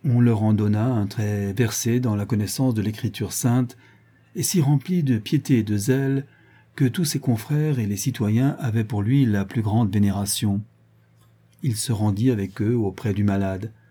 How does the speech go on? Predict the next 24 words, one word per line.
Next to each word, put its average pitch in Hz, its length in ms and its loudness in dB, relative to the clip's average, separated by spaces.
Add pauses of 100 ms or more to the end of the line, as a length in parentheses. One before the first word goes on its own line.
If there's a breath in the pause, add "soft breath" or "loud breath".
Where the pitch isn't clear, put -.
(380 soft breath)
et 131 60 -2
s'étant 113 320 0
assis 131 360 0
au 113 80 2
chevet 107 320 -2
du 98 120 -2
lit, 139 280 2 (580 soft breath)
il 147 120 6
lui 147 80 8
parla 143 380 0
avec 123 280 0
beaucoup 143 240 0
d'onction 131 600 0 (460 soft breath)
et 143 140 4
tâcha 156 480 -2
de 139 100 4
lui 123 140 4
inspirer 135 540 2
du 117 140 0
courage. 104 540 -2 (1400)
Il 139 140 4
lui 127 120 4
demanda 104 300 2
ensuite 127 520 0